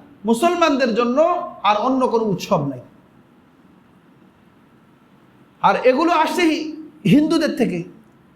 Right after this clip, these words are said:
তাদের মূর্তি পূজার থেকে। আপনি ইতিহাস দেখেন যে তাদের মূর্তি পূজা দিয়েই শুরু, এবং সেখানে তারা যে মঙ্গল শোভাযাত্রা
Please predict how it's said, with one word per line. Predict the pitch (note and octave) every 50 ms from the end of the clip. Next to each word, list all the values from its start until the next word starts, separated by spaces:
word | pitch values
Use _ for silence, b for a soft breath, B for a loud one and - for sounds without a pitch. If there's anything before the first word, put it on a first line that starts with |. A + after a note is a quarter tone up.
| _ _ _ _ _
তাদের | - B3 A#3 C#4 C4+
মূর্তি | C4 D#4+ E4+ E4 E4+ D#4+
পূজার | C4 C#4 C4+ C4 B3 - -
থেকে। | G#3+ - E3+ E3 D3 - - - - - _ _ _ _ _ _ _ _ _ _ _ _ _ _ _ _ -
আপনি | G#3 G3 A3 B3
ইতিহাস | A#3+ A#3 A#3 A#3+ A#3 - B3 A#3+ A#3 A#3
দেখেন | G#3 F#3+ A3 A3 A3+ A3 G3+ F3 - - - - - - _ _ _ _ _ _ _ _ -
যে | E3+ A3 A3 G#3 G3 E3+ - - - - - - _ _ _ _ _ _ _
তাদের | - A3 G#3 B3 B3 A#3 A3 F3+ - - - - - - - -
মূর্তি | G3 F3+ A#3+ - A#3+ - D#4 D4
পূজা | C#4 D4+ C4+ D4 C#4+
দিয়েই | B3 D4 D#4+ F4+ E4+
শুরু, | - - D4+ A3 F#3 D3+ - - - - - - - - - _
এবং | - A3+ C#4 C#4+ C#4
সেখানে | C#4+ - D4+ D#4 D#4 E4+ F4 E4+ D#4 B3+ G#3 - - - - - - _ _ -
তারা | A#3+ B3 B3+
যে | A3 B3+
মঙ্গল | A#3+ A#3+ B3 B3+ B3 A#3 B3 A#3
শোভাযাত্রা | - - C4 A3+ A#3+ A#3+ A3 B3 B3 B3 A#3+ A#3+ G#3 F#3 D3+ -